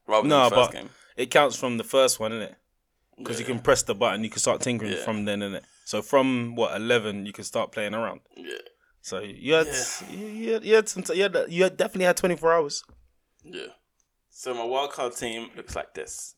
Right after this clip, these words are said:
Speaker 1: In goal, Fabianski and McCarthy. McCarthy, I didn't wanna drop down to anyone or up to anyone. I was quite happy with him. Plus, he's got his double as well.
Speaker 2: You wanted to reward
Speaker 1: Um,
Speaker 2: him. You're not worried about, um,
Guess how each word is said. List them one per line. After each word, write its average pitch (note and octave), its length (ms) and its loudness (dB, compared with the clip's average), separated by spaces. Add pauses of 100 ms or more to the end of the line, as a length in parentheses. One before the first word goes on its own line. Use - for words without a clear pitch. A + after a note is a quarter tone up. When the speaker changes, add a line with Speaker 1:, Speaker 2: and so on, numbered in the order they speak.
Speaker 1:
In A#2+ 180 -8
goal, A2 420 -2 (440)
Fabianski B2 520 -6
and A2 80 -12
McCarthy. G#2+ 640 -4 (840)
McCarthy, A#2+ 360 0
I A2+ 40 2
didn't A2 180 -4
wanna G#2 140 -2
drop G#2 200 -4
down G#2+ 240 -2
to G#2 100 -8
anyone G#2 360 -6 (400)
or G2 340 -4
up - 180 -4
to G#2 160 -6
anyone. F#2+ 380 -8 (720)
I - 40 -14
was - 60 -14
quite A2 160 -2
happy G#2 180 -8
with G2+ 140 -10
him. F#2+ 120 -10
Plus, - 240 -6
he's G#2+ 120 -16
got G#2+ 120 -4
his F#2 100 -8
double G#2 280 -6
as G2+ 120 -10
well. G#2+ 220 -6 (400)
Speaker 2:
You G2 140 -12
wanted G#2 180 -6
to G#2+ 100 -6
reward G#2+ 340 0
Speaker 1:
Um, G2+ 100 -4
Speaker 2:
him. F2+ 120 -18 (800)
You're B2 160 -2
not C3 140 2
worried B2+ 280 4
about, A#2+ 380 2
um, A2 600 -6